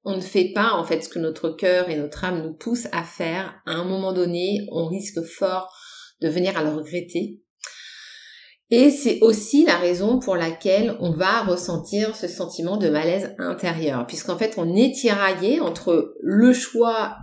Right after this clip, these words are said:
de la raison, donc de notre ego qui veut nous protéger, et celui du cœur qui, lui, vraiment nous pousse, en fait, vers la bonne direction. Et là, j'ai vraiment envie de vous dire une chose, c'est ne laissez pas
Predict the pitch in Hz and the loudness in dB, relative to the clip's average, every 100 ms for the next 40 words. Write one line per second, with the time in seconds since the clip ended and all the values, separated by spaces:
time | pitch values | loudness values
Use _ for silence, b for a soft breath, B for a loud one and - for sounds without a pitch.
0 | 160 180 160 156 170 175 160 202 392 226 | 0 4 4 2 -2 -2 -2 -2 0 0
1 | 151 151 160 160 - - 165 160 170 - | 0 0 2 2 -2 -4 -2 0 0 0
2 | 160 156 151 - 156 165 151 196 294 B | -2 -2 -4 -6 -6 -6 -4 -2 -2 B
3 | B B - 262 302 240 196 202 190 - | B B 4 6 6 4 0 0 -4 -2
4 | - 277 330 - 196 165 247 202 175 254 | 2 2 2 -2 -6 -2 -2 0 0 0
5 | 180 165 - 494 - 160 - 233 135 165 | 0 -4 -6 -4 -4 -6 -6 -6 -4 -4
6 | 208 165 156 143 139 110 104 - - _ | -2 -2 -4 -4 -4 -6 -10 -16 -18 _
7 | _ _ _ _ _ _ _ _ _ _ | _ _ _ _ _ _ _ _ _ _
8 | - - _ 190 185 190 277 - - _ | -20 -20 _ 0 2 2 0 -6 -18 _
9 | _ _ _ _ _ _ _ - 170 175 | _ _ _ _ _ _ _ -8 -2 0
10 | 160 175 214 180 175 170 180 160 151 156 | 0 0 0 0 -2 -4 -4 -4 -4 -4
11 | 165 - B B - - 180 180 180 180 | -4 -6 B B -14 0 2 2 -2 0
12 | 208 208 214 - 170 - | 0 0 -6 -4 -4 -4